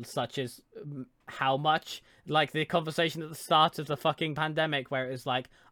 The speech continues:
"Oh no, how much is the vaccine going to cost us?" That really pissed me off.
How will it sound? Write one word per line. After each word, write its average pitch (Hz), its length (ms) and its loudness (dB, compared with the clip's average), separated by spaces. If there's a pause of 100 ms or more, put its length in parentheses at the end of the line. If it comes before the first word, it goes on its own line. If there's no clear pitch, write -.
"Oh 165 360 8
no, 151 440 6
how 170 260 2
much 170 340 0
is 156 140 -6
the 151 120 -6
vaccine 165 540 0
going 156 320 2
to 156 200 -2 (100)
cost - 580 2
us?" - 540 2 (480)
That 143 300 2
really 113 200 -6
pissed - 340 -12
me 113 160 -10
off. 113 340 -12